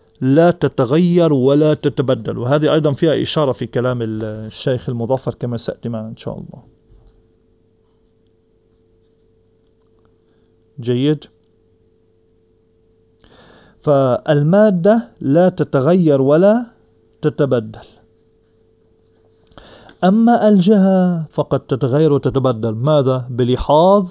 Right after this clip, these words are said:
اختلاف الأفهام. فهذا قد يأتي ويتصور من القضية كذا، وهذا سواء ت-، يتصور من القضية كذا. لذا مثلًا بعضهم قال بأن الله لا يوصف بالإرادة،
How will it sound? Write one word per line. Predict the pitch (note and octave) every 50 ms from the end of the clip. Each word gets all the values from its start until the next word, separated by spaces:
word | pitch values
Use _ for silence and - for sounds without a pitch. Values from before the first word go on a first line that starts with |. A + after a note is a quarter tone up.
| - - - - _ _ _ _ _
اختلاف | - - - - - C#3 D3 D#3+ D#3+ -
الأفهام. | - F#3+ - - - C3 D3 D#3 C#3 A#2 A2+ - _ _ _ _ _ _ _ _ _ _ _ _ _ _ _ _ _ _ _ _ _ _ _ _
فهذا | - B2 B2 C#3 D3+ D#3 D#3+ C3+ B2
قد | A#2+ - C3 A#2+ A#2 A#2+
يأتي | C#3+ - - - -
ويتصور | B2 A#2 A2+ - A#2 - - C3+ C3+ C#3 B2+ A#2+ A2+
من | A#2+ A#2+ A#2
القضية | A#2 A2+ A2+ - - A#2 G#2+ C3 B2+ A#2+ A2+ A2
كذا، | G#2+ - A#2+ B2 B2 C#3 D3 D3+
وهذا | D3 C#3 C3 C3+ C3 C3 A#2
سواء | G#2+ - - B2+ B2 -
ت-، | - - - -
يتصور | A2 - - G#2+ B2+ B2+
من | B2+ B2 A#2
القضية | A2+ - - A2+ G#2 B2 B2+ A#2+ A#2
كذا. | - - - - - _ _ _ _ _ _ _ _ _ _ _ _ _
لذا | C3 C#3+ B2+ C3 B2
مثلًا | B2 A#2+ - B2 A2+ B2+
بعضهم | B2+ C3 D3 C3+ C3 C3+ B2+ B2
قال | - B2+ C3 C3 C3
بأن | A#2+ A#2+ A#2+ B2+ B2
الله | A#2+ A2+ A2+ B2+ C3+ C3+ B2+ A#2+
لا | A#2+ C3 C3 C3
يوصف | C3 C3 C3+ C#3 C3+ - - A#2+ G#2 A2
بالإرادة، | A#2 A2+ G#2+ - A#2+ A#2+ A#2+ A2+ A2 G#2 G2+ G#2 G#2 A#2+